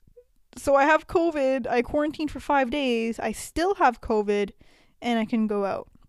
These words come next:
I don't know. <laughs> It doesn't make sense to me whatsoever. But anyways, enough about covid. So, I'm in Florida right now. Well, not right now while I'm recording this. I'm just in bed, chilling, just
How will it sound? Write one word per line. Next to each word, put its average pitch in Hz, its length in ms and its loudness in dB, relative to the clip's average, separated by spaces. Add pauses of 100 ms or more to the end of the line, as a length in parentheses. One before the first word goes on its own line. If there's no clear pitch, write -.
(960)
I 226 120 2
don't 208 120 2
know. 190 240 -4
<laughs> - 60 -20 (960)
It - 280 2
doesn't 311 340 6
make 285 200 0
sense 247 300 4
to 247 100 -8
me 240 300 -4
whatsoever. 233 760 -2 (480)
But 262 160 0
anyways, 233 840 0
enough 247 220 0
about 220 240 -2
covid. 196 400 -6 (480)
So, 226 480 2 (520)
I'm 254 140 0
in 240 100 2
Florida 320 460 0
right 302 240 2
now. 277 640 0
Well, 226 120 -2
not 220 140 0
right 208 120 -2
now 202 160 -2
while 196 120 -2
I'm 175 120 -8
recording 185 460 -10
this. - 260 -14
I'm 208 200 -6
just 196 220 -8
in 202 200 -4
bed, 185 420 -6
chilling, 190 520 -4 (280)
just - 460 -8